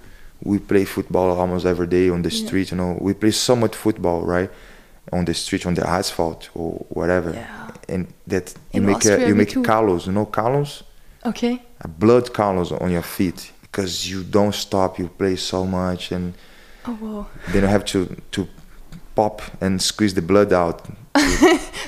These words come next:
Speaker 1: To,
Speaker 2: Thanks
Speaker 1: to keep
Speaker 2: for the details.
Speaker 1: Yeah, it's
Speaker 2: <laughs>
Speaker 1: great because we play so much when we're young.
Speaker 2: Yeah.
Speaker 1: I actually m-,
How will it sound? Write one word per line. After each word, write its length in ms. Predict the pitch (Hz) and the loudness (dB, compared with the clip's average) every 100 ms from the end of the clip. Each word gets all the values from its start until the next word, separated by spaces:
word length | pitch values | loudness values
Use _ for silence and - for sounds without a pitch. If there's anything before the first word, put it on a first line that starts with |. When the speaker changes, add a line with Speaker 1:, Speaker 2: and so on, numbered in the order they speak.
| - | -2
Speaker 1:
To, 60 | |
Speaker 2:
Thanks 160 | 196 226 | 0 2
Speaker 1:
to 60 | 220 | 2
keep 40 | |
Speaker 2:
for 40 | |
the 80 | 214 | 2
details. 280 | 208 214 175 | 0 0 2
Speaker 1:
Yeah, 180 | 107 110 | 4 4
it's 320 | - 101 285 | 6 4 4
Speaker 2:
<laughs> 80 | - | 6
Speaker 1:
great 160 | 110 95 | 6 6
because 240 | - 104 | 2 4
we 80 | 110 | 4
play 260 | - 110 95 | 4 4 4
so 240 | - 101 | 2 2
much 240 | 98 87 | 2 0
when 80 | 92 | -2
we're 60 | 87 | -2
young. 220 | 85 82 - - - | -2 -4 -8 -16 -8
Speaker 2:
Yeah. 180 | 220 | -2
Speaker 1:
I 60 | 107 | 2
actually 420 | 113 127 - 123 - | 2 0 -4 -4 -6
m-, 100 | 104 | -4